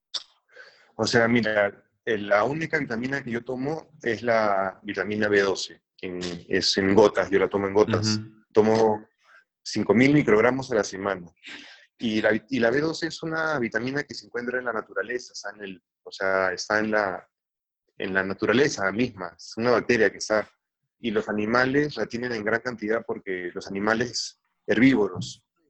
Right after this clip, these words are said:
Speaker 2: Claro.
Speaker 1: todo el tiempo es-, están pastando, ¿no? Por ejemplo, las vacas.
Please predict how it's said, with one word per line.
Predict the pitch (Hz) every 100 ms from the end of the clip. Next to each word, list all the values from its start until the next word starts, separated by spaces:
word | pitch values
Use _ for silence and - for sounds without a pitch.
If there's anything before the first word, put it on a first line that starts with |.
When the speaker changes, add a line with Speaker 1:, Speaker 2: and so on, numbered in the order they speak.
| _ _
Speaker 2:
Claro. | 104 120
Speaker 1:
todo | 117
el | 113
tiempo | 123 120 123
es-, | - _ _ - -
están | 110 - 113
pastando, | 117 110 135 120 104 95 98
¿no? | 104
Por | 104 95
ejemplo, | - 110 101
las | 95 -
vacas. | 113 110 92 -